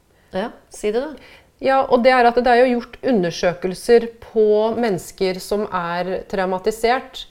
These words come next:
Speaker 1: Mm.
Speaker 2: og på en måte generasjonen som kom etter dem, og der dukker det opp en tematikk som både du og jeg er kjempeinteressert i, og det handler jo om hvordan trauma kan sette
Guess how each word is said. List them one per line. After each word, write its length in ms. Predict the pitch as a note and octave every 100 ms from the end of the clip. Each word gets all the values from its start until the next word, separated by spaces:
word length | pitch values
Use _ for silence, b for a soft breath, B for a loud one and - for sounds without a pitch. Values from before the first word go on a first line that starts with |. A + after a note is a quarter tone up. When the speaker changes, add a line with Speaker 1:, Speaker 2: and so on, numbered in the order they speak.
| -
Speaker 1:
Mm. 360 | G#3 G3 G#3 G#3+ -
Speaker 2:
og 880 | A3 A3 G#3+ G#3+ G#3+ G#3+ G#3+ - - _ -
på 100 | A#3+
en 60 | A#3
måte 240 | F#3+ E3+
generasjonen 680 | G3 G3+ A3 - F#3+ F3 F3+
som 120 | A3
kom 200 | G#3 G#3+
etter 240 | G#3+ - F3
dem, 200 | A#3+ A#3+
og 80 | G#3+
der 140 | G#3+
dukker 340 | G#3+ A#3+ - F#3
det 80 |
opp 140 | F#3+ -
en 80 | F#3
tematikk 420 | F#3+ G3 G3 F#3
som 160 | G3+
både 200 | F#3 F#3
du 80 | F3
og 120 | E3 F3+
jeg 40 |
er 300 | E3+ E3 E3+
kjempeinteressert 840 | - F3 - D#3 E3 D#3+ E3+ E3
i, 140 | A#3 B3+
og 140 | G#3+
det 120 | G#3+ A3+ B B _
handler 440 | C4 A3+ D#3+ D#3+
jo 100 | G3 F#3+
om 360 | F3+ G3 G3+ B B _
hvordan 340 | G3 F3+ F#3+ G3+
trauma 580 | G3 F#3+ E3 D#3 F3+ F#3
kan 280 | - F#3
sette 760 | F#3 - G#3 - _ E3+ E3+